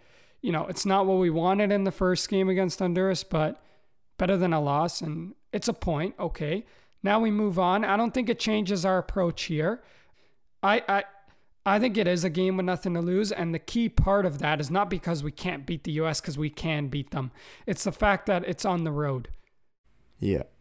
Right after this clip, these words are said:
Speaker 1: Um, we talked about, um, how difficult road games in concacaf are. I'll just give you a, a quick stat for that. So U S's record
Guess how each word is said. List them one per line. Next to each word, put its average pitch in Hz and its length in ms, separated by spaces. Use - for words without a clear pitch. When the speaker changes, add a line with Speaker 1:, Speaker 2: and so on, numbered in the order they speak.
Speaker 1:
Um, 165 480
we 185 140
talked 220 340
about, 190 360
um, 160 280
how 151 140
difficult 185 600
road 170 320
games 147 320
in 143 80
concacaf 151 640
are. 127 220
I'll 170 100
just - 160
give 247 220
you 202 220
a, - 280
a 147 60
quick - 320
stat - 440
for 165 140
that. 156 480
So 185 140
U 208 260
S's 214 380
record 170 520